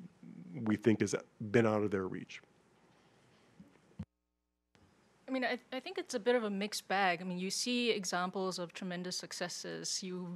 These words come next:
Speaker 2: read a little bit less about the tremendous failures, but there are also a lot of tremendous failures out there. And, and I think if you look at the successes, you know, some of the best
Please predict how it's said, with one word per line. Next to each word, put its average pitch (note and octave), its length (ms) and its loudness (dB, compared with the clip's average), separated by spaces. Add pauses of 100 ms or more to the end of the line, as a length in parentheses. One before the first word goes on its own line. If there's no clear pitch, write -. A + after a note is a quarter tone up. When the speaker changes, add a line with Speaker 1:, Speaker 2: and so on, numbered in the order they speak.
Speaker 2:
read B3 300 0
a A3 80 -2
little G#3 280 0
bit A3 180 0
less F#3+ 460 0
about F#3 340 -2
the E3+ 300 -2
tremendous F3+ 540 -6
failures, B3+ 640 -2
but G#3 160 -4
there G3 100 0
are F#3 40 0
also G3+ 340 -2
a - 20 -4
lot F3+ 240 0
of E3 140 -4 (560)
tremendous F#3 400 -2
failures F3 500 -2
out - 200 -8
there. D#3+ 280 -2
And, F#3+ 140 -2
and G3 200 -2
I G3+ 60 0
think C#4 180 0
if A#3+ 80 0
you G#3 80 2
look A3 200 0
at G#3+ 80 -2
the F#3+ 80 -10
successes, F3+ 720 -4
you F#3+ 60 -6
know, F3 100 -4
some A3 180 -4
of A3 100 -2
the F3+ 100 -2
best - 520 -2